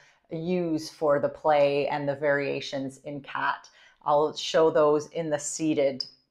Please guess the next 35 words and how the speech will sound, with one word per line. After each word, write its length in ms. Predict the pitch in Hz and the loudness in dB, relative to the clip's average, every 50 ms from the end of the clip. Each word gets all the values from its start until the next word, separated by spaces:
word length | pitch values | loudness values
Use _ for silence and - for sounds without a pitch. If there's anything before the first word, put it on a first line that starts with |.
| _ _ _ _ _ _ _ _ _ _ _ - - | _ _ _ _ _ _ _ _ _ _ _ -20 -16
seated 400 | - - - 190 165 170 151 160 | -12 -4 -4 0 2 2 2 4
modification, 800 | 156 135 135 135 135 - - - - 147 147 - - - 131 135 | 2 2 2 2 -2 -6 -6 -2 -2 -2 -2 -2 -6 -8 -8 -8
okay? 380 | 143 - - 143 151 180 180 - - - _ | -8 -2 2 2 2 2 2 -2 -12 -12 _
But 140 | - 185 185 | -2 -2 0
some 180 | - 220 208 208 | 2 2 2 4
of 100 | 214 185 | 4 4
the 80 | 196 | 4
limb 600 | 185 180 170 170 175 175 185 208 220 220 226 240 - - - | 4 6 6 4 4 4 4 2 2 2 2 0 -2 -4 -8
stuff 640 | - - - - - 254 240 277 311 - - - - - - | -16 -18 -18 -4 4 6 6 6 4 2 -6 -14 -20 -12 -4
we're 220 | 190 196 202 190 | -2 0 0 2
gonna 320 | 196 202 196 196 190 190 - - _ _ _ | 2 2 2 2 2 0 -2 -8 _ _ _
integrate 760 | 202 202 202 202 - 226 202 220 220 226 269 311 311 - - - | -4 -4 -4 -2 -2 0 2 4 4 4 2 2 -4 -8 -8 -4
using 420 | 185 185 180 180 190 190 180 170 | -2 -2 0 0 0 -2 -2 0
the, 260 | 156 170 160 156 147 - | 0 0 -2 -2 -4 0
the 440 | - 156 151 151 151 151 151 151 - - | 0 2 4 4 4 4 2 0 0 0
arms 320 | 160 160 160 165 160 - | 0 2 2 0 -2 -4
and 120 | 170 160 151 | -6 -2 -2
the 80 | 151 | 0
legs. 340 | 151 151 151 151 151 151 - | 2 2 0 0 -2 -4 -4
It 180 | - 175 175 - | -4 -4 -4 -2
might 300 | 160 160 165 170 170 156 | 0 0 0 0 0 0
not 300 | 156 156 151 151 - - | 0 2 2 2 0 -4
be 260 | 160 156 156 151 - - - | -8 -6 -4 -4 -4 -6 -4
as, 520 | 147 151 147 147 147 147 139 - - - - - | -4 -4 -4 -4 -4 -6 -8 -12 -18 -18 -10 -10
um, 480 | 156 147 147 147 147 143 - - - _ _ _ _ _ _ _ _ _ _ _ _ _ _ _ _ _ _ _ _ _ _ _ - - - | -8 -8 -8 -12 -14 -16 -20 -20 -20 _ _ _ _ _ _ _ _ _ _ _ _ _ _ _ _ _ _ _ _ _ _ _ -12 -2 2
it 60 | 226 | 4
might 160 | 247 233 233 | 4 6 6
not 180 | 226 214 208 202 | 6 4 4 2
be 80 | 208 | 0
the 120 | 190 190 185 | 0 0 0
same. 440 | - - - 170 147 127 117 - - - | 0 -2 -2 -2 -2 -4 -8 -10 -4 0
It'll 160 | 160 170 165 | 0 0 0
be 120 | 185 175 | 0 -4
slightly 500 | 175 - - 180 170 170 170 - 165 165 | -6 -8 0 2 2 2 2 0 -6 -2
different, 400 | 143 160 131 - - - - - | -2 -2 -2 -2 -6 -12 -12 -12